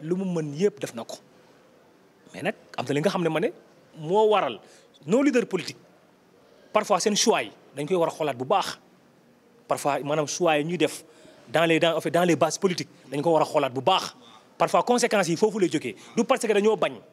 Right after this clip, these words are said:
président de la République wala dañoo bañ Massamba wala Mademba, mais parfois choix bi la ñuy contre. Te am nañ ci droit. Élection locale yi boo paase, euh, bu, bu paase bi boo gisee Benno Bokk Yaakaar perte ci beaucoup de localités,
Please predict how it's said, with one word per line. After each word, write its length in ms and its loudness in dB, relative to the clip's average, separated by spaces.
président 320 2
de 80 -2
la 80 4
République 420 -2
wala 160 4
dañoo 160 4
bañ 140 0
Massamba 240 -2
wala 120 2
Mademba, 220 -2
mais 140 2
parfois 320 0
choix 220 2
bi 60 -4
la 60 -4
ñuy 120 -4
contre. 220 -4
Te 80 0
am 80 2
nañ 100 4
ci 60 0
droit. 240 2
Élection 240 2
locale 320 2
yi 80 0
boo 140 2
paase, 260 -6
euh, 280 2
bu, 120 -4
bu 100 -6
paase 280 -2
bi 100 0
boo 180 2
gisee 300 0
Benno 300 -4
Bokk 180 -4
Yaakaar 280 -4
perte 340 -2
ci 80 -8
beaucoup 200 0
de 60 2
localités, 400 -2